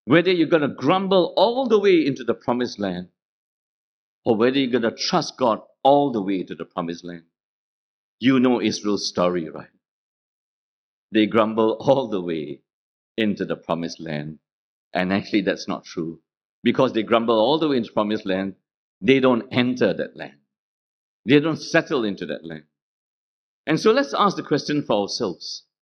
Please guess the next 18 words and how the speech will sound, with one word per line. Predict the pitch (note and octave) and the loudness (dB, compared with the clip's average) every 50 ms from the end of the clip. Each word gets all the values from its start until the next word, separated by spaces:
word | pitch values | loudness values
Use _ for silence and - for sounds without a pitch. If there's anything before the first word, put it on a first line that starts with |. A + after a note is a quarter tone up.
| _ _ _ _ _ _ _ _ _ _ _ _ _ _ _ _ - | _ _ _ _ _ _ _ _ _ _ _ _ _ _ _ _ 4
Whether | A2+ F3 G#3+ G#3 A#3+ | 4 4 6 6 6
it | A#3 A3 | 6 6
was | G#3+ G3+ - | 4 2 2
God's | - G3+ F#3 D3+ | 2 2 0 0
people | - F#3+ F3+ - F#3 F3+ | -2 -6 -6 -2 -2 0
in | E3 D#3 | 0 4
the | C#3 C#3+ | 4 6
Old | D3+ F3 F#3 F3+ | 6 6 4 2
Testament | - D#3+ D3+ - - E3+ E3 | 0 -2 -2 -4 -6 -4 -2
or | D#3 | 2
whether | C#3+ D#3 D#3 D#3+ | 4 4 4 4
it's | D#3 - | 0 0
God's | - D3+ C3+ - | -2 -2 -2 -2
people | - C#3+ C#3 C#3+ - C#3+ C3+ | -2 -4 -4 0 0 -2 0
in | B2 A#2 | 0 0
the | A2+ | 0
New | A2 A2+ A#2+ D#3 E3 D3 | 0 2 2 2 2 0
Testament, | - A#2+ G#2 - - G#2 G2 F#2+ G2 G#2 - | -2 -6 -8 -6 -8 -8 -6 -6 -6 -8 -12